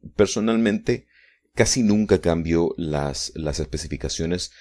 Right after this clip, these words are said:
por defecto que trae Filmic, pero se puede. Darle más exposición, más o menos gama.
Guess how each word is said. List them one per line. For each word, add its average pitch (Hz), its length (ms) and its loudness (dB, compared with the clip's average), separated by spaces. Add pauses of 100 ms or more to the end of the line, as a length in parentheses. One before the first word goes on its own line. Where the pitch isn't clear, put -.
(180)
por 78 160 -2
defecto 78 480 2
que 71 80 0
trae 73 220 0
Filmic, 101 580 0
pero - 160 0
se - 140 -4
puede. - 420 -6 (260)
Darle 58 300 -10
más 52 240 -12
exposición, - 800 -10 (1300)
más 69 640 -8 (180)
o 73 100 -12
menos 64 360 -10
gama. 98 360 -2